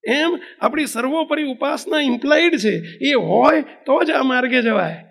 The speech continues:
ચલો, હવે પછીનું તો આપણું સ્ટેપ કયું? આ બધું સમજ્યા પછી તમને બધાને પ્રશ્ન પૂછું છું, તો આપણું સ્ટેપ કયું? હવે પછીનું સ્ટેપ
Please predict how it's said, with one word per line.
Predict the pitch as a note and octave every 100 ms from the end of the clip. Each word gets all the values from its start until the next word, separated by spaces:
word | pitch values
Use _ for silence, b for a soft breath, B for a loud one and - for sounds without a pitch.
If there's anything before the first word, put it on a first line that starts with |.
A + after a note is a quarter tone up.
| _ _
ચલો, | B3 A3+
હવે | C3 F3 D#4
પછીનું | E4+ D4+ C4 C#4 B3+
તો | B3+ A#3+ B B A3
આપણું | G#3 C#4
સ્ટેપ | A#3 - A3 G#3+ -
કયું? | G3 F#3
આ | A3
બધું | A#3 G#3+ D4
સમજ્યા | A#3+ A3+ A#3+ A3+
પછી | A3 A3
તમને | G#3+ G#3+ G#3+
બધાને | G3+ G3 A3+ A3
પ્રશ્ન | G3 - G#3
પૂછું | F3+ F3 F#3
છું, | G3+ - B B
તો | A#3+
આપણું | G3 - B3+
સ્ટેપ | - - G3+ G#3 -
કયું? | D#3+ C#3+ D#3+
હવે | F#3+
પછીનું | B3 A#3+ B3 B3
સ્ટેપ | - G#3+ G#3+